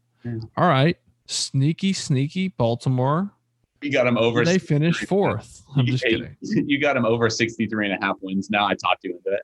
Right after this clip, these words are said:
Speaker 2: Yeah, I got 'em over. You got, <laughs> you talked me into it.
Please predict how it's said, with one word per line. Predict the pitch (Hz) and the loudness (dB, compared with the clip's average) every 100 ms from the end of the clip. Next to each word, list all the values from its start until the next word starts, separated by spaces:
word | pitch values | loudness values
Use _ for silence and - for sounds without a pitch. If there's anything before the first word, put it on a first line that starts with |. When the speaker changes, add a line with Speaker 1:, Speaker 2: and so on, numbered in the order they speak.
| _ | _
Speaker 2:
Yeah, | 131 117 | -2 0
I | |
got | 123 123 | 2 0
'em | 117 | 0
over. | 110 110 | -2 -2
You | 120 | -2
got, | 139 107 131 - - | 0 0 0 0 2
<laughs> | |
you | 165 | 0
talked | - 139 120 | 0 0 0
me | 104 | -2
into | 110 - 110 | -4 -4 -6
it. | 107 | -6